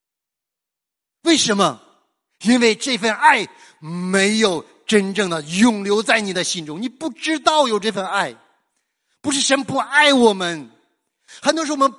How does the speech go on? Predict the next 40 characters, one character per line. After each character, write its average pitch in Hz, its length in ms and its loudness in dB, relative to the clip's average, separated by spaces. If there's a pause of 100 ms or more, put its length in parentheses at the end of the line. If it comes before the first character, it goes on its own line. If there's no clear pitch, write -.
不 302 340 2
知 302 300 -4
道， 208 640 -2 (540)
不 302 120 -10
知 277 160 -6
道 285 160 4
神 240 220 -2
爱 247 220 0
我 202 140 0
们。 131 340 -8 (1200)
所 269 100 -6
以 - 20 -4
今 302 300 0
天 269 140 2
的 240 80 -2
信 240 260 -2
息 139 300 -12 (400)
就 311 120 -4
让 311 140 2
你 277 60 -4
来 262 100 0
知 - 180 -8
道 262 140 2
这 240 160 -2
一 220 40 -4
件 220 180 0
事 185 180 -6
情， 110 300 -20 (500)
他 285 140 2
愿 311 260 2
意 294 40 -4
来 285 160 4
供 311 440 2
应 269 240 2
你 151 260 -8 (1300)
一 185 160 -6
切 202 220 -4
的 165 80 -8
需 147 220 -12
要。 131 180 -20